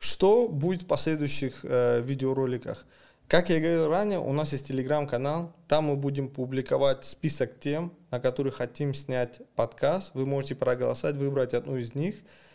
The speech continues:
и на основании уже голосования мы будем снимать видеоролик. Также у нас запланирован несколько подкастов с гостями. Сейчас я не буду анонсировать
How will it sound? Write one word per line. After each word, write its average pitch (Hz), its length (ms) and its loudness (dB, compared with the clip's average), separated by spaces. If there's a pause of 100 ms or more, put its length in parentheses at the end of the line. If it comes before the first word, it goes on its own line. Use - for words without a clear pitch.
(140)
и 135 100 0
на 139 100 2
основании 139 520 0
уже 127 320 -2
голосования 131 680 -2
мы 135 140 -2
будем 143 200 -4
снимать 139 280 -4
видеоролик. 123 540 -4
Также 160 340 0
у 139 40 -2
нас 139 180 -2
запланирован 127 840 -2 (400)
несколько 127 680 2
подкастов 120 760 -2
с 117 80 -12
гостями. 147 580 0
Сейчас 139 300 -4
я 127 60 -2
не 123 120 -4
буду 131 260 -2
анонсировать 120 840 -2